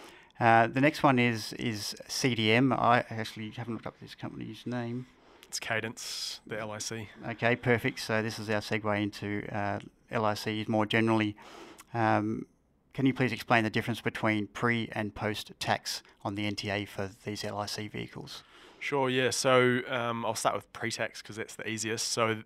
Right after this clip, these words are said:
Speaker 2: that essentially just looks at all of the shares that this listed investment company, um, all of the shares that they hold, um,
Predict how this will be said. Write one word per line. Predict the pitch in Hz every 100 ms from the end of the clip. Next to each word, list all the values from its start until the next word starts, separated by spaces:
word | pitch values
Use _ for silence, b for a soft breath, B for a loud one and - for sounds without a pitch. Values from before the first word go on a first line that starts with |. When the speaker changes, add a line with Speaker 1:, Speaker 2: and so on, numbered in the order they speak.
| _
Speaker 2:
that | 123 131 135 _ -
essentially | - 127 - 110 104
just | 113 - - _ _ _
looks | 139 - - 110
at | 104 - -
all | 147 123
of | 104
the | 107
shares | - 117 113 110
that | 117 110
this | 107 - - -
listed | 113 - 107
investment | 104 - 113
company, | - 110 110 104 101 B B B B B
um, | 107
all | 120
of |
the | 107
shares | - 113
that | 104
they | 95
hold, | - 139 160 - - 117
um, | 110 110